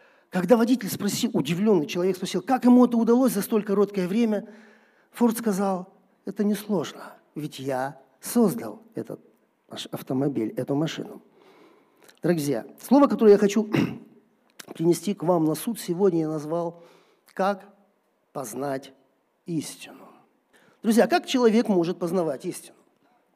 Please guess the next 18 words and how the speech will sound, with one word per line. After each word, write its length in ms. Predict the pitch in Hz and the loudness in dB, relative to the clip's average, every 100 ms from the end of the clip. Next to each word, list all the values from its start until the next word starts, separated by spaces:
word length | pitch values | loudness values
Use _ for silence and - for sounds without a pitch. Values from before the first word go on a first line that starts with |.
| _ _ _ _ _ - _ | _ _ _ _ _ -20 _
Я 140 | - 240 | -6 -2
хочу 260 | 233 226 | -2 -2
говорить 420 | 180 190 190 190 | -2 0 0 0
о 40 | 185 | -2
трех 440 | - 180 190 - - _ _ _ _ _ - | 0 4 4 0 -16 _ _ _ _ _ -16
вещах, 540 | 147 160 - 139 - | -10 -8 -6 -8 -8
о 40 | |
трех 320 | - 247 247 254 | 0 0 2 0
источниках 920 | 208 - 226 196 - 147 - - _ _ _ | -2 -2 0 0 -2 -10 -14 -20 _ _ _
истины. 480 | 190 156 - - - _ _ _ _ - _ _ _ | -4 -2 -6 -14 -16 _ _ _ _ -20 _ _ _
И 60 | - | 6
первый 360 | 311 302 233 | 8 10 8
источник, 420 | 202 - 214 180 | 6 4 0 0
о 60 | 190 | -4
котором 320 | 185 170 175 | -6 -4 -2
я 100 | 160 | -2
хочу 240 | 156 151 151 | -4 -10 -12
сказать, 460 | - 151 196 220 | -8 -2 -2 -4